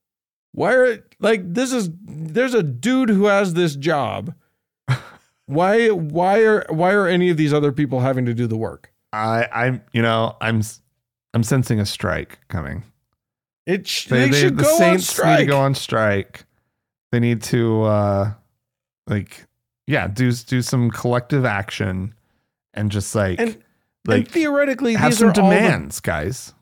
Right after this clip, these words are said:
Speaker 2: Right?
Speaker 1: These
Speaker 2: Like,
Speaker 1: are all the best
Speaker 2: it's
Speaker 1: people
Speaker 2: God.
Speaker 1: Earth had to offer.
Speaker 2: Yeah.
Speaker 1: They worked hard. They did their time here on Earth.
Speaker 2: Yeah.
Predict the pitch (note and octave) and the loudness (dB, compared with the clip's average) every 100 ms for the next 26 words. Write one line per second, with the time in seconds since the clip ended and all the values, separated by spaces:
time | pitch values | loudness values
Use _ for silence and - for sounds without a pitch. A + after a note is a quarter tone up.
0 | _ _ - G#2+ G#2 - E3 B3 C#4 - | _ _ -4 -2 -2 -4 -2 0 0 -2
1 | A#3 A#3+ A3 D3+ - G3 A3 - C3 D3+ | 0 0 0 -2 0 0 0 -2 0 2
2 | D#3+ E3+ A2 E2+ D3+ - D3+ C3+ C#3 C#3+ | 6 6 4 2 0 0 -2 -2 -2 -2
3 | C3 C3 C3 C#3+ D3+ F#3 G#3+ - - F#3 | -2 -2 0 0 2 2 0 -2 -4 0
4 | F3+ E3 C#3+ D3+ C#3 G#3+ G#3 F3 F3 - | 2 0 0 -4 -2 -2 -2 0 -2 -2
5 | F3+ E3 C3+ A#2+ B2 D3+ C3+ C3 C#3 A2+ | -2 -2 -2 -2 0 0 0 -2 -2 -4
6 | - A#2+ E2+ | -2 -2 -2